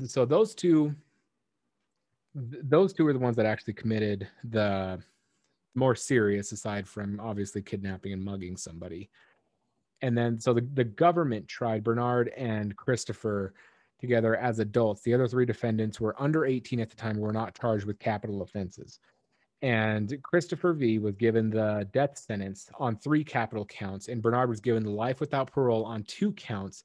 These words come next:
And the third count was the death sentence of, um, the person that he lit on fire in the back of a car. I mean, Jesus, this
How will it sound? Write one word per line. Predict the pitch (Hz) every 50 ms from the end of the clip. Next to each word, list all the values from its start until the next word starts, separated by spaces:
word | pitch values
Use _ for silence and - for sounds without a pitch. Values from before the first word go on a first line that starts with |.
| _ _ _ _ _ _ _ -
And | 143 131 117 110
the | 107 104
third | 95 - _ - 208 226 226 214 160
count | - - 131 110 107 107 110
was | 117 113 113 104 101
the | 107
death | 98 98 - 131 135 135 -
sentence | - - 110 98 98 95 95 - -
of, | 113 104 101 101 98 98 90 - _ _ _ _ _ _ _ _ _ _ _ - 135
um, | 120 107 104 104 104 104
the | 101 110 107 104
person | 98 _ - - 123 110 - - 104 101
that | 101 101 95 -
he | - 143 139 131 _ _ _ _
lit | - 220 226 240 240 254 247 214
on | 170 151 139 135 - - _ _ _
fire | - 233 226 226 220 196 147 120
in | 113 110
the | 113 113 - _ -
back | 208 202 196 - -
of | 131
a | 117 110
car. | - - - - 208 202 185 135 - - - _ _ _ _ _ _ -
I | 151
mean, | 147 143 139 127 117 107 - _ _
Jesus, | - - 202 202 202 196 175 135 - 98 87 - -
this | - 135 127 - -